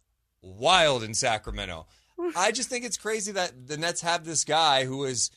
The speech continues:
Speaker 1: by the way, his minutes have been down this year.
Speaker 2: Yes.
Speaker 1: Comes in, and it's been,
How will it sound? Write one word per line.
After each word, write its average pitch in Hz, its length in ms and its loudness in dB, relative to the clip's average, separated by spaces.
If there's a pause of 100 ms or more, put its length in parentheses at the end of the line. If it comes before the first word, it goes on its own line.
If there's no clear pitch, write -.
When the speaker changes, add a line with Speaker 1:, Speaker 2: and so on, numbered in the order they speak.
(260)
Speaker 1:
by 165 160 4
the 170 60 2
way, 160 120 2
his 139 160 -2
minutes 160 360 0
have 135 80 -4
been 127 260 -2
down 185 580 4
this 139 300 2
year. 110 480 -2 (120)
Speaker 2:
Yes. 185 440 6
Speaker 1:
Comes 190 420 -2
in, 175 400 0 (120)
and 156 280 -4 (340)
it's 156 220 -4
been, 202 400 -4